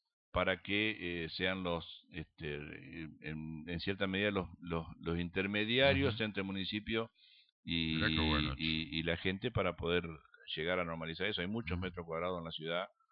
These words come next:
Speaker 1: no declarados.
Speaker 2: Sí, sí,
Speaker 1: Eso,
Speaker 2: seguro.
Speaker 1: eso va en detrimento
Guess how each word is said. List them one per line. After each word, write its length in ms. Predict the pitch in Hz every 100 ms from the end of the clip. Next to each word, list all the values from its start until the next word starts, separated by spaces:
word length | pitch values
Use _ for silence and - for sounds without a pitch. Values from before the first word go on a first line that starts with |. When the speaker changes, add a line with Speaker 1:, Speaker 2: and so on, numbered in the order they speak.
| - - _ _ _ -
Speaker 1:
no 180 | 82 87
declarados. 500 | 80 78 71 67 71
Speaker 2:
Sí, 220 | 92 92
sí, 180 | 92 85
Speaker 1:
Eso, 120 | 80
Speaker 2:
seguro. 160 | 95
Speaker 1:
eso 360 | 95 95 98 104
va 80 | 101
en 80 | 98
detrimento 800 | 90 90 92 101 98 104 104